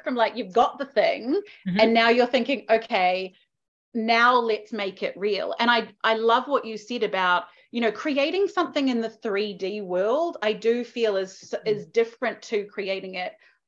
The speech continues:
Speaker 1: online. There's,
Speaker 2: Yeah.
Speaker 1: there's some, a different energy and a physicality about,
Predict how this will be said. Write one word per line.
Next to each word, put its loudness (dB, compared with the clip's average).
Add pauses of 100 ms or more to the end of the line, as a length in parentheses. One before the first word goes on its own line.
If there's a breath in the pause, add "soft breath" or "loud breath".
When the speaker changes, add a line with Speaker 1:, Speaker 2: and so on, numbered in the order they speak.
(280)
Speaker 1:
online. 0
There's, -4
Speaker 2:
Yeah. 4
Speaker 1:
there's -8 (320)
some, -4
a 0
different -2
energy -2
and 0
a -4
physicality -2
about, 2